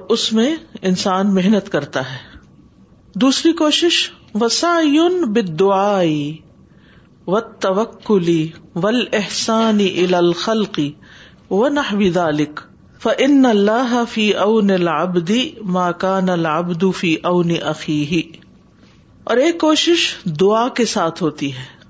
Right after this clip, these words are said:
یعنی دعا کے لیے بھی انسان کو ظاہر ہے کہ یاد کرنی پڑتی ہے یا توجہ کرنی پڑتی ہے یا مانگتے رہنا ہوتا ہے۔ دعا کے ساتھ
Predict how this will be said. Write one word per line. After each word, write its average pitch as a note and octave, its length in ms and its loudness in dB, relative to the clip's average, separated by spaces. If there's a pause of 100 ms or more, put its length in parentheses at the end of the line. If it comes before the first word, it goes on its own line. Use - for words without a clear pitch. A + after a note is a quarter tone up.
(360)
یعنی E3+ 160 0
دعا F#3 280 2
کے C4+ 120 -2
لیے B3+ 160 2
بھی A#3 120 0
انسان G#3 400 -2
کو C4 160 -2 (260)
ظاہر F3+ 220 -2
ہے G3 100 0
کہ F3+ 220 -4 (540)
یاد F3+ 340 0
کرنی F#3 260 0
پڑتی E3+ 400 -4
ہے E3+ 200 -2
یا E3 180 0
توجہ F3+ 360 0
کرنی F3+ 400 -2
پڑتی E3 360 -6
ہے E3+ 140 -2
یا E3 140 -2
مانگتے F#3 360 0
رہنا F3+ 280 -2
ہوتا D#3+ 340 -4
ہے۔ G3 120 -4 (1120)
دعا G#3+ 360 2
کے C#4+ 100 0
ساتھ C#4 460 -4